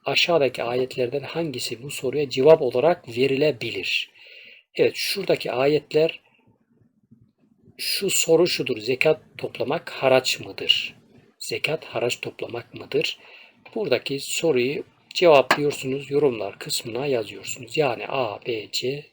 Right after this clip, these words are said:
D herhangisi ise. Evet, burada toplamda yirmi bir dakika oldu. Biraz da sorular uzun olunca uzamış oldu. Şimdi kısaca on birinci, yani buradaki arkadaşlar tekrar edelim. On altıncı soruyu tekrar görün.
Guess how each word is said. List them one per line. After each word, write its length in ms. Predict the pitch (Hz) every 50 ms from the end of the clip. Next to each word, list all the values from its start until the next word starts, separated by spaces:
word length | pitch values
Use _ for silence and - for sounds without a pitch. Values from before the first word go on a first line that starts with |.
| _ -
D 280 | 127 113 117 127 151 - - - - - - _ _ _
herhangisi 720 | - - 139 120 - 120 117 110 - 165 - - - 170
ise. 280 | 147 - - - - - - - - - - - - - - - -
Evet, 180 | - 202 147 - - -
burada 440 | 208 208 165 139 147 160 165 - - - -
toplamda 460 | - - - - - - 139 143 147
yirmi 300 | 139 131 139 139 143 131
bir 120 | 135 131 -
dakika 340 | 123 113 - - - - 131
oldu. 240 | 110 104 - 135
Biraz 220 | 123 127 127 120 117
da 60 | 127
sorular 440 | - - - 135 127 131 135 135 -
uzun 240 | - 135 131 135 131
olunca 460 | 127 123 135 123 110 123 139 147 - - -
uzamış 460 | 139 123 123 113 110 113 - - -
oldu. 420 | - 120 110 - - 139 151 170 - - - - - - - - - -
Şimdi 420 | - - - 226 214 180 147 147
kısaca 560 | - - - - - 165 143 123 143 151 156
on 320 | - - 151 160 156 151 135
birinci, 400 | 139 127 131 127 123 123 117 98 - - -
yani 240 | 156 151 131 120 110 -
buradaki 320 | 143 147 147 165 - - 147
arkadaşlar 480 | 135 - 139 117 107 - - 151 143
tekrar 280 | - - - - 127 110
edelim. 200 | 110 107 120 131
On 120 | 131 135 135
altıncı 400 | 131 123 - - 127 117 117 117
soruyu 300 | - - 123 113 123 127
tekrar 300 | - 131 - - 117 107
görün. 420 | 110 113 131 117 110 127 175